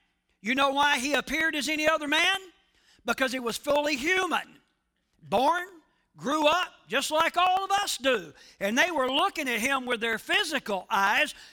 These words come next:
trying to figure out some of what was going on. It was very difficult for them to grasp that what they were looking at was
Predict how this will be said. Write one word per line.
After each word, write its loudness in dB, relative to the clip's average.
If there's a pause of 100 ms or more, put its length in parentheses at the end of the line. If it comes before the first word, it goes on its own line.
trying 0
to -10
figure -2
out 0
some -2
of -6
what -2
was -10
going 0
on. 0 (180)
It -8
was -6
very 0
difficult -4
for -8
them -6
to -10
grasp -2
that -8
what -4
they 0
were -4
looking -6
at 0
was -10